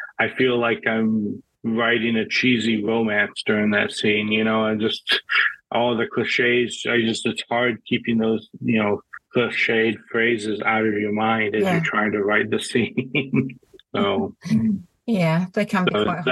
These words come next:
Speaker 2: hard,
Speaker 1: would
Speaker 2: can't they?
Speaker 1: Yeah, so that was probably, uh, one of the most difficult things I wrote.
Speaker 2: So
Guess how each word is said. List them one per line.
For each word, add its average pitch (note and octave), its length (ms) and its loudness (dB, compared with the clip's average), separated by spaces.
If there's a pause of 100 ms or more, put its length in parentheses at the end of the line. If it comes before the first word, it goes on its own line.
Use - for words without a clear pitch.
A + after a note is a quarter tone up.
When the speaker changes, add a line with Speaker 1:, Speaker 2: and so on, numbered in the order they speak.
(100)
Speaker 2:
hard, C3+ 40 2
Speaker 1:
would C3+ 140 2
Speaker 2:
can't E3+ 180 -4
they? E3 240 2 (320)
Speaker 1:
Yeah, G#2+ 280 0
so C3+ 140 -2
that D#3+ 200 2
was C#3+ 160 -6
probably, C3+ 680 0
uh, A2 600 0 (340)
one A#2+ 200 0
of A2 80 2
the G#2+ 140 2
most A2 300 0
difficult - 380 -2
things G#2+ 240 0
I - 60 2
wrote. - 320 0 (600)
Speaker 2:
So G#3 500 0